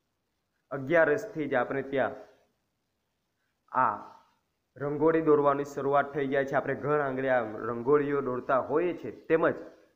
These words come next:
વિવિધ શુભ પ્રસંગો હોય છે ત્યારે પણ આપણે રંગોળીઓ દોરતા હોય છે.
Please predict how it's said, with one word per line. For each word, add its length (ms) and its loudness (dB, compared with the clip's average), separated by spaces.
વિવિધ 460 -4
શુભ 300 0
પ્રસંગો 520 0
હોય 180 -2
છે 120 -4
ત્યારે 320 2
પણ 180 -2
આપણે 360 -4
રંગોળીઓ 600 2
દોરતા 360 0
હોય 280 -2
છે. 200 -8